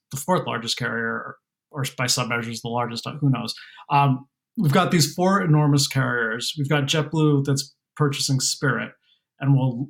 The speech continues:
vault itself into the fifth position. Where does Alaska fit into the overall U S airline picture now?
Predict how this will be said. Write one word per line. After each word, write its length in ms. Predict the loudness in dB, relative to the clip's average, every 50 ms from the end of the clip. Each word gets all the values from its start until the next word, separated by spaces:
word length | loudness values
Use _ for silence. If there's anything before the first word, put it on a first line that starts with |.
| -10 -12
vault 320 | -6 -2 0 2 2 2 2
itself 280 | 0 0 0 -2 -2
into 120 | -2 -6 -8
the 100 | -8 -8
fifth 220 | -6 -6 -6 -6 -6
position. 400 | -4 -2 -2 -2 -2 0 0 2
Where 120 | 2 2
does 160 | 2 2 0
Alaska 460 | 0 0 0 0 0 0 -2 -2 -2
fit 360 | -4 -4 -2 -2 -2 -2 -2 -4
into 400 | -6 -6 -4 -4 -2 -2 -2 -2
the 160 | -4 -6 -6
overall 600 | -6 -8 -8 -6 -4 -2 -2 -2 -2 -4 -6 -8 -12
U 180 | -14 -12 -10
S 140 | -8 -6 -6
airline 260 | -6 -6 -8 -10 -12
picture 400 | -12 -12 -14 -14 _ -20 -20 -18 -14
now? 120 | -12 -12